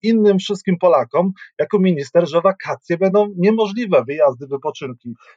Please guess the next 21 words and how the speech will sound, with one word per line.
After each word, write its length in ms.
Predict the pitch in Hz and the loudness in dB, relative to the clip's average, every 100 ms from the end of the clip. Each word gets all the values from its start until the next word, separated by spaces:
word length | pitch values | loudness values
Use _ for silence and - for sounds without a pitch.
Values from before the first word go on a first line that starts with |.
| _ - | _ 0
Więcej, 400 | 226 196 120 113 | 2 2 0 0
rozumiem 420 | 156 190 220 196 | 2 4 4 4
Bolesława 500 | 185 202 - 226 220 - | 4 4 2 0 -2 0
Piechę 300 | 285 - 151 | 2 2 0
z 80 | - | 0
Prawa 300 | 143 147 139 | 2 2 2
i 60 | |
Sprawiedliwości, 680 | 131 156 139 131 127 156 - - | -2 -6 -8 -8 -6 -8 -10 -20
który 260 | 170 165 160 _ _ _ | -10 -8 -8 _ _ _
poleciał 460 | - 170 208 226 202 | 0 2 4 4 4
na 140 | 185 175 - | 2 0 -2
Kubę, 400 | 196 196 214 190 _ _ - | 0 2 2 -2 _ _ -8
no 100 | 165 | 0
bo 200 | 208 208 - - | 2 0 -4 -16
należy 480 | 127 170 214 202 190 | 0 4 4 4 0
wesprzeć 440 | 185 190 - 190 135 | 2 0 0 -4 -2
gospodarkę, 720 | - - 175 160 165 160 147 | -2 -2 0 2 2 2 0
no 80 | 135 | 0
to 160 | 165 | 2
jest 160 | 147 131 | 2 0
jednak 260 | 143 135 | -4 -4